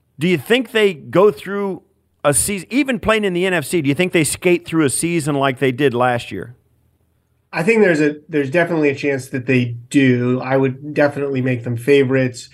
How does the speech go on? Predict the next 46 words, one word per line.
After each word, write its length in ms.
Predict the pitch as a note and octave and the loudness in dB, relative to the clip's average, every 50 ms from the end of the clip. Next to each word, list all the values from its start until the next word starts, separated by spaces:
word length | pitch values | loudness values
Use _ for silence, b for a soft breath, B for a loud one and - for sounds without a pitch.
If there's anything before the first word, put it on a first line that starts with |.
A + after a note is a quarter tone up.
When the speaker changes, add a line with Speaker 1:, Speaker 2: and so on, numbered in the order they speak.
| b b b | b b b
Speaker 2:
I 120 | - D#3 | 0 0
agree 240 | D#3+ D3+ D#3 D#3+ D3+ | 2 4 4 4 4
with 100 | D3 D3+ | 4 4
everything 320 | D3 C#3+ C#3+ C3 C3 C3 | 2 0 0 -2 0 -2
you 80 | B2+ A#2+ | -2 -2
said. 500 | A#2 - - F#3+ D#3 C3 A#2 A2+ A#2+ B B B _ _ _ | -4 0 2 2 2 2 0 -6 -12 B B B _ _ _
There's 360 | - G#3+ G3+ F#3 E3+ E3+ D3+ D3 | -16 -8 0 2 2 4 4 2
a 60 | C#3+ | -2
huge 400 | C#3+ - G3 G3+ G3 F3 C#3+ - | -2 -2 -2 0 0 -2 -4 -6
disparity 400 | D#3 C#3 A#2+ - D#3 D3+ C#3+ C#3+ | -8 -6 -2 2 2 4 4 2
between 240 | C#3 C3 C3 C3+ C3 | 0 -2 -2 -2 -2
the 80 | B2+ | -2
two 180 | A#2+ B2+ C3 C3 | -2 -2 -2 0
leagues. 440 | C3 C3 B2+ B2 A#2+ A#2 A#2 - - _ _ _ _ _ | 2 2 2 0 0 -4 -8 -10 -16 _ _ _ _ _
To 100 | - E3 | -4 2
me, 160 | F3+ G3+ G#3 | 4 6 6
I 80 | G3 F#3 | 4 4
think 200 | F#3 F#3+ F3+ E3 | 0 -2 -2 0
what's 180 | D#3+ D3+ E3 | -2 -2 -2
interesting 400 | E3 D3+ D#3 D3 C#3+ - D#3+ D3+ | -2 -2 -2 -4 -4 -2 2 2
is 100 | D3 C#3 | 2 4
a, 120 | D3 D3 D3 | 2 0 0
a 120 | D3 C3+ | -2 -6
team 220 | - - F3 E3+ | -2 2 2 4
like 220 | D#3+ D3 C3 B2+ A#2+ A#2 - _ _ _ | 4 2 0 0 -4 -8 -16 _ _ _
Dallas 640 | - C#3 C3 C3+ C#3+ D3+ D#3+ F3 F3 - - - _ _ _ _ _ _ | -4 -2 0 2 2 2 2 2 0 -4 -10 -16 _ _ _ _ _ _
that 140 | E3+ D3+ | 0 2
I, 260 | D3 C#3+ C#3 C#3+ D3 D3 - - D#3+ D3+ D3 - - - - - | 2 2 2 0 0 -2 -12 -12 -8 -8 -10 -10 -12 -20 -18 -4
weirdly, 440 | D#3+ D#3 D#3+ D#3+ D3+ C#3 C#3 C3+ B2+ | 2 4 4 6 6 4 2 2 0
'cause 220 | A2+ C#3 C#3 B2+ | -2 -4 -2 -2
of 120 | C3 B2+ B2+ | -2 -2 0
they're 180 | C3+ C3+ C3+ | 0 0 0
the 100 | B2 - | -2 -4
Cowboys, 460 | B2 - C#3+ D3 D3 C#3 D3 D#3 D3 D3+ | -4 0 2 2 2 2 2 -2 -2 -4
I 160 | - C#3 C#3 | -6 -8 -6
feel 120 | - D#3+ | -2 -2
like 100 | D3+ C3+ | 0 0
is 80 | C#3+ C3 | -2 -4
almost 380 | D3 D#3+ E3 E3 E3 D#3 C#3+ D#3+ | 0 0 2 2 2 0 0 0
underrated 560 | D3+ D3 D3 C#3 C3+ C#3 C#3 C3+ C3+ C3+ C3 | -2 0 0 2 2 2 2 2 0 0 -2
in 200 | - D#3+ C#3+ C3+ | -2 -2 0 0
their 200 | C3+ C3 B2+ A#2+ | 2 2 0 0
Super 300 | A#2 - C3+ B2+ A#2+ A#2+ | -2 -4 -4 -4 -2 -2
Bowl 180 | A#2 A#2 A2+ | 0 0 -2
chances, 480 | A2+ - - A#2+ A2+ A2+ - A2+ A2+ A#2 | -2 -4 -4 -4 -4 -4 -4 -8 -8 -6
because 640 | - C3+ C3 C3+ - C3+ C3 B2+ B2+ B2 A#2 A#2+ | -4 -4 -4 0 2 2 2 4 2 0 -2 -8